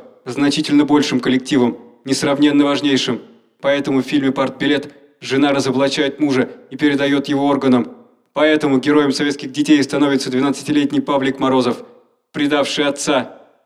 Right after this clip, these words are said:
Горький требует от писателей восхвалять Павла Морозова,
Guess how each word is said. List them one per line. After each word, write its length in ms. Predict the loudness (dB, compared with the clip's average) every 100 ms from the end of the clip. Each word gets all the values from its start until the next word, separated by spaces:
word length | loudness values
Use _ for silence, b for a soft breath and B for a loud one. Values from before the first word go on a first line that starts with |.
| _ _ _ 0
Горький 340 | 2 2 0
требует 400 | 2 2 2 0
от 120 | -2
писателей 440 | -4 -4 -4 -2 -2
восхвалять 540 | -2 0 0 2 0
Павла 280 | -2 2 2
Морозова, 540 | 2 2 2 0 -2